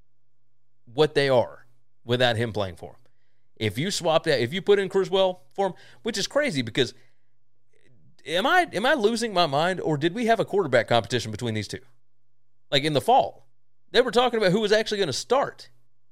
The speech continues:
And Drake May has completely taken this thing over. Props to North Carolina. They get a massive lead in the A C C Coastal in this spot. They are undefeated. Everybody else has at least two losses, if not more. And they've already played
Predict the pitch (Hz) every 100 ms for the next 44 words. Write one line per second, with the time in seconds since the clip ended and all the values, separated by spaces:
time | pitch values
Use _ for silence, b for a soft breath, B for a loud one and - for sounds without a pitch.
0 | - 139 139 262 180 220 185 151 - 113
1 | - 254 254 127 143 127 117 104 113 120
2 | 180 202 190 b b b b - - -
3 | - - - - - - - - - -
4 | - 131 180 - - 170 180 180 156 170
5 | 123 101 107 151 185 165 131 147 131 123
6 | 113 147 165 156 117 107 113 104 101 113
7 | 113 113 107 113 98 110 101 - 143 135
8 | 104 98 113 113 104 - 101 92 - b
9 | b b 110 117 123 110 - 143 165 123
10 | 117 123 - 131 123 113 113 113 110 107
11 | 120 180 160 - 110 92 90 120 110 101
12 | 95 123 165 139 B B B 180 190 233
13 | 214 - 226 196 185